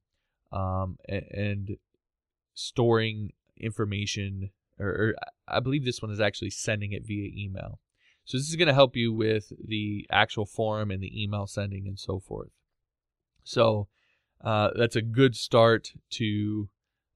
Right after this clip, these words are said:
uh, kinda get you down the path, and then you can kinda mold it to your specific needs.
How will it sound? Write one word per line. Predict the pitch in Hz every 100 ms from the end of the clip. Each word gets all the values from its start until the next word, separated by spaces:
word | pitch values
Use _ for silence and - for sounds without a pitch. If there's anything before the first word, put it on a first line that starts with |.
| -
uh, | 104 101 101
kinda | - 107
get | 104 101 120 -
you |
down | 107 110 104
the | 104
path, | 120 107 104 101
and | 104
then | 104
you | 104 101
can | 107
kinda | 101 107 101
mold | 101 104 107 104
it | 95 -
to | 101
your | 101 101
specific | 101 - 98 104 - -
needs. | 101 - -